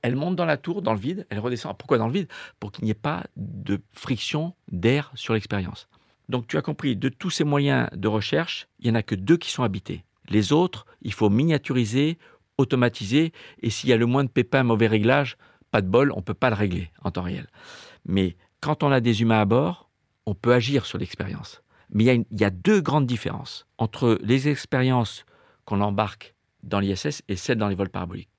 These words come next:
La première, c'est que dans l'I S S, ce ne sont pas les chercheurs qui sont eux-mêmes sur leur manip. Ce sont les astronautes. Ils essaient de faire au mieux pour le compte des chercheurs qui leur confient l'expérience et la checklist, la procédure à suivre,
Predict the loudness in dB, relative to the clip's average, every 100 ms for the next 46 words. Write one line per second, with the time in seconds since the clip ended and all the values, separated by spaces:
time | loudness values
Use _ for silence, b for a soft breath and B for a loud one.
0 | _ -6 -4 -4 -4 -6 -4 -4 0 -2
1 | 0 -2 -4 -6 -6 -8 -8 -2 0 0
2 | -2 -4 -2 0 0 -2 -8 _ _ _
3 | _ -6 -4 -4 2 2 4 2 0 -2
4 | 0 2 4 2 2 -4 _ -6 -2 2
5 | 4 4 4 4 2 B B B B 2
6 | 4 6 4 4 2 2 2 2 6 4
7 | 6 4 6 6 4 -4 _ _ _ _
8 | 4 4 2 2 2 2 -2 2 0 0
9 | 0 -2 -2 -4 -4 0 0 0 0 2
10 | 4 2 0 -2 -2 -4 -6 -2 -4 -4
11 | -8 -8 -8 -8 -4 -4 -4 -6 -6